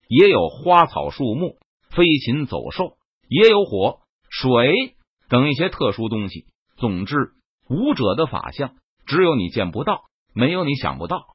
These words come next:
我身为剑修，按理说我凝聚的法相最好是剑，但是剑太普通了，在玄天界凝聚剑之法相的武者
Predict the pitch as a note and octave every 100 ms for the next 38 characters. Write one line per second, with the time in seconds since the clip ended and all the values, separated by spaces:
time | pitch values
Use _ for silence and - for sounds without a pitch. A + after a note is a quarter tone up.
0 | _ _ - G#2+ G2 E3 C#3 A#2+ C3+ A#2+
1 | D2+ - A#2+ C3+ _ _ - E3+ C#3+ G#2
2 | E2+ D3+ - _ _ _ G#2+ A2+ G#2+ A#2+
3 | B3 C4 D#3 G#2 D#2 - - D3 _ _
4 | _ _ D4 G3+ A2 D#2+ D#2+ A2 F2+ A#2+
5 | - _ _ _ E3+ E3+ D#3+ C#3+ C3+ G#2+
6 | - D3 F2+ D#2+ G#2+ B2 A2+ _ _ _
7 | - C3+ G#2 - A#2+ E3 D#3 D3+ D3 C3+
8 | _ _ _ - E3 B3+ A#3 F3+ D#3 F3+
9 | B2 F#3+ A3 D3+ F#2 C2 F2+ D3 G2 D#2+
10 | C3 G3